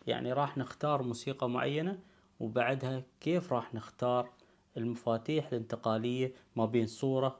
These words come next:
وصورة، وليش هاي الصورة ثانيتين أو غيرها. فإذا أنتم حابين تستمرون معي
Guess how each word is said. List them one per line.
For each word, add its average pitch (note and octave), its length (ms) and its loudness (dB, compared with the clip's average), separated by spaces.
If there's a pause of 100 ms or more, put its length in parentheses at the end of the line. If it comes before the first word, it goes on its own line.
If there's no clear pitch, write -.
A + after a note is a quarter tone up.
وصورة، G#2 520 -4
وليش A#2+ 320 2
هاي A2+ 40 2
الصورة A2 340 -2
ثانيتين A#2+ 580 0
أو G#2+ 100 -2
غيرها. - 260 -4 (280)
فإذا E3+ 320 4
أنتم D3+ 180 -2
حابين C#3 480 0 (340)
تستمرون C#3+ 600 -2
معي D3+ 280 0